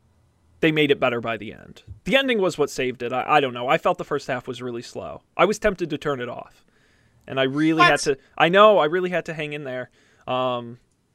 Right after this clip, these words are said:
Speaker 2: <sighs> The
Speaker 1: but I, but I
Speaker 2: first half was really slow. I don't, I can't imagine anyone ever saying that about Mad Max. My
Speaker 1: Yeah.
Speaker 2: God.
Speaker 1: I'm a weird guy.
Speaker 2: <laughs>
Speaker 1: What can I say? I've got terrible taste. I'm not the guy to ask.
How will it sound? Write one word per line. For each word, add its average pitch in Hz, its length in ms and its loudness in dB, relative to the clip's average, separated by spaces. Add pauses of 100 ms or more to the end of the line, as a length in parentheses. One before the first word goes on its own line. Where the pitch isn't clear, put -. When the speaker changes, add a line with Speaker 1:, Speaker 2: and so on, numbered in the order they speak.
Speaker 2:
<sighs> - 0 -
The - 1400 -8
Speaker 1:
but 185 40 4
I, 185 120 4
but 220 120 6
I - 40 8
Speaker 2:
first - 240 2
half 214 320 6
was 185 180 0
really 190 460 0
slow. 190 240 -6
I 170 320 0
don't, 220 160 -4
I 214 100 -6
can't 226 300 -12
imagine 202 400 -8
anyone 196 420 -8 (140)
ever 214 260 -2
saying 170 300 -2
that 143 160 0
about 131 280 0
Mad 120 320 0
Max. 113 360 -2
My 190 260 2
Speaker 1:
Yeah. 202 180 -6
Speaker 2:
God. 175 380 4 (100)
Speaker 1:
I'm 262 160 0
a 349 120 0
weird 320 360 -4
guy. 285 560 -4 (440)
Speaker 2:
<laughs> - 60 -6 (580)
Speaker 1:
What 466 120 -6
can 349 140 -2
I 277 100 -4
say? 277 340 -4
I've 175 160 -2
got 220 200 -2
terrible 196 360 -8
taste. - 360 -18 (760)
I'm 151 100 -4
not 175 180 2
the - 80 2
guy 160 160 4
to 151 100 -2
ask. - 480 -14